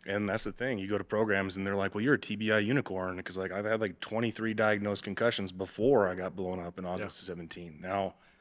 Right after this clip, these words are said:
Speaker 1: I did get my bell rung, like, six days prior to that. So everyone's like, "Well, maybe it was the proximity 'cause you were already probably concussed when that happened. Well, maybe it's 'cause you were internal to the structure and it was the significance of the blast that did it. Maybe it was just the magic number, the straw that broke the camel's back theory."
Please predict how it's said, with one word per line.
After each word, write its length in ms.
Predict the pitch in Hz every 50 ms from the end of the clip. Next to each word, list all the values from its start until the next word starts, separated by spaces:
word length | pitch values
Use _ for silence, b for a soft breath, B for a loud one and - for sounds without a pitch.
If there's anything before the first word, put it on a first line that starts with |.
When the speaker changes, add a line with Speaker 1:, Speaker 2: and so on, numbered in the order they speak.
| b b -
Speaker 1:
I 140 | 92 98 95
did 260 | 98 110 107 104 104
get 160 | 107 104 95
my 140 | 98 92 92
bell 260 | 90 101 98 101 101
rung, 400 | 98 101 98 98 101 101 101 92
like, 160 | 90 85 -
six 320 | - - - 107 98 - -
days 260 | - 101 101 101 95
prior 360 | - - 107 110 117 113 113
to 60 | 127
that. 280 | 120 131 135 127 - B B B B B B B
So 140 | - - 95
everyone's 240 | 95 98 95 92 95
like, 100 | 92 85
"Well, 80 | 92
maybe 240 | 95 101 110 107 107
it 60 | 104
was 100 | 101 104
the 80 | 95 98
proximity 640 | - - 101 87 - - 107 98 95 87 85 82 82
'cause 180 | - 92 87
you 120 | 90 92 90
were 120 | 90 92
already 220 | 92 98 101 98 92
probably 260 | - 98 98 98 95
concussed 480 | - - 95 - - 95 92 - -
when 120 | - 98 92
that 180 | 98 95 90
happened. 320 | - 87 78 - - 80 78
Well, 100 | 80 82
maybe 220 | 92 98 104 104 104
it's 80 | 95
'cause 200 | - - 101 98
you 60 | 101
were 80 | 101 101
internal 400 | 95 104 107 - - 107 104 104
to 60 | 104
the 80 | 101 95
structure 580 | - - - 110 104 - - - 92 92 87
and 120 | 87 85 90
it 60 | 87
was 160 | 87 87 87
the 100 | 87 87
significance 640 | - 110 101 107 113 110 101 117 101 110 104 - -
of 80 | 90 90
the 80 | 90
blast 400 | 80 92 92 90 82 78 - -
that 140 | - 90 80
did 160 | 95 92 90
it. 120 | 87 80 B B B B B B B B B B -
Maybe 240 | 101 107 110 113 110
it 60 | 98
was 120 | 110 107
just 220 | 110 113 110 - -
the 40 | 117
magic 300 | 113 117 110 107 87 98
number, 260 | 123 120 101 95 87
the 120 | 80 85
straw 240 | - - 104 104 104
that 80 | 101 90
broke 180 | 95 98 95
the 80 | - -
camel's 280 | - 110 95 101 92
back 260 | 98 98 98 98 95 -
theory." 360 | - 95 90 85 82 78